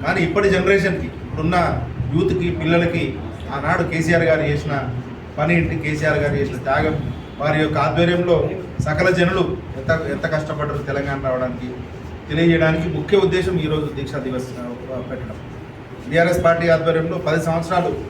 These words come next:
పద్నాలుగు సంవత్సరాలు ఉద్యమంలో, పది సంవత్సరాలు ప్రభుత్వంలో ఉండి ఎన్నో కార్యక్రమాలు, సంక్షేమం, అటు అభివృద్ధి సమపాలనలో తీసుకుపోయినాం.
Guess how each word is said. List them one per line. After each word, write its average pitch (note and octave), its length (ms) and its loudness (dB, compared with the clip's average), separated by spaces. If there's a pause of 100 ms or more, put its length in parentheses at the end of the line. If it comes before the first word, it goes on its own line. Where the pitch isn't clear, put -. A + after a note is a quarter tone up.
(200)
పద్నాలుగు E3+ 320 2
సంవత్సరాలు D#3+ 360 0
ఉద్యమంలో, F3 520 0 (380)
పది D#3 140 2
సంవత్సరాలు D#3 380 0
ప్రభుత్వంలో E3+ 540 2
ఉండి D#3+ 340 0 (360)
ఎన్నో E3+ 180 4
కార్యక్రమాలు, E3 600 2
సంక్షేమం, E3+ 640 -2
అటు C#3+ 140 -4
అభివృద్ధి C#3 500 -2 (420)
సమపాలనలో F#3 560 2
తీసుకుపోయినాం. E3 600 0